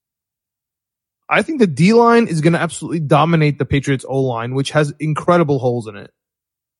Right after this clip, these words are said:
I think the Eagles are gonna absolutely smash them. I would move it up to six and a half and feel, and feel pretty comfortable. I'm taking this as my, one of my best bets. I love the Philadelphia Eagles this week.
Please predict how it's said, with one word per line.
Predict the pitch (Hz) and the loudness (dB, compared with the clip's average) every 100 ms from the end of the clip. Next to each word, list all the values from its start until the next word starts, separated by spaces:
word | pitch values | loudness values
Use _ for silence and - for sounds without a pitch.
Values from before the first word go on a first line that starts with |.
| _ _ _ _ _ _ _ _ _ _ _ _ _ _ _ _ _ - | _ _ _ _ _ _ _ _ _ _ _ _ _ _ _ _ _ -2
I | 190 | -2
think | 320 | 0
the | 247 | 2
Eagles | 233 190 | 4 4
are | |
gonna | 175 | 2
absolutely | 151 143 175 143 | -2 0 0 0
smash | - 160 131 135 - | -2 -2 -2 -2 0
them. | 139 135 - _ _ _ _ _ | 0 -2 -10 _ _ _ _ _
I | 143 190 | 0 2
would | 226 | 4
move | 220 196 | 4 4
it | |
up | 190 | 2
to | 156 | 0
six | - 165 175 | -2 -2 0
and | 151 | 0
a | |
half | 147 143 | 0 0
and | 135 | -2
feel, | 131 131 - | 0 0 -2
and | 135 127 | -8 0
feel | 147 | 0
pretty | 135 143 127 | 2 0 -2
comfortable. | - 123 110 101 101 95 _ _ _ _ _ _ | -2 -6 -8 -8 -8 -8 _ _ _ _ _ _
I'm | - | -6
taking | 156 208 | 2 2
this | 208 175 | 4 2
as | 147 | 2
my, | 143 | 2
one | 139 156 | 2 2
of | 160 | 4
my | 147 | 2
best | 139 139 - | 2 0 -2
bets. | 131 120 - - _ _ | -4 -4 -8 -18 _ _
I | 139 | -2
love | 139 143 147 | 2 4 2
the | 139 | 0
Philadelphia | - 127 123 113 120 | 0 0 -2 -4 -8
Eagles | 107 104 104 | -8 -10 -12
this | 107 - | -12 -14
week. | - - _ | -16 -18 _